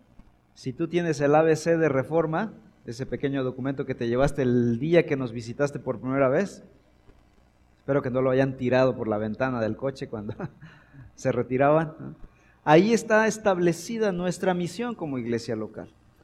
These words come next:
No es una misión que inventamos, sino es un resumen de estos pasajes. Nuestra misión entonces dice así en nuestro documento: obedecer la gran comisión de hacer discípulos, de hacer discípulos,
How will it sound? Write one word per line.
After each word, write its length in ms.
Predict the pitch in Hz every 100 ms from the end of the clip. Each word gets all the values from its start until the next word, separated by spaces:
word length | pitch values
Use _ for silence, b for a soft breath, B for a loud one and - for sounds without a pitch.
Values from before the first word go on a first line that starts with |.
| b b b -
No 100 | 233
es 140 | 240
una 120 | 240
misión 320 | 220 180 196
que 100 | 160
inventamos, 600 | 175 151 151 233 277 160
sino 220 | 131 135 151
es 120 | 151
un 140 | 190
resumen 560 | 196 190 190 226 330 196
de 60 |
estos 240 | 151 156 131
pasajes. 500 | 123 120 104 110 -
Nuestra 260 | 165 190
misión 360 | 202 202 285 294
entonces 580 | 254 220 214 185 170 - B B
dice 280 | 202 208 220
así 380 | 185 - 277 123 -
en 120 | 131
nuestro 280 | 131 127 131
documento: 560 | 127 123 131 120 117 101 - _ _ B B
obedecer 720 | 180 180 185 180 175 - 240 254
la 140 | 240
gran 240 | 190 190
comisión 760 | 190 185 165 139 - 120 180 233 - b b b
de 140 | 151 165
hacer 340 | 165 240 240
discípulos, 880 | 208 175 - 285 262 151 120 - - _ _ _ _ _ _ _ _ _ _ _ _ _ _ _
de 120 | - 160
hacer 260 | 160 247
discípulos, 600 | 247 202 247 - - -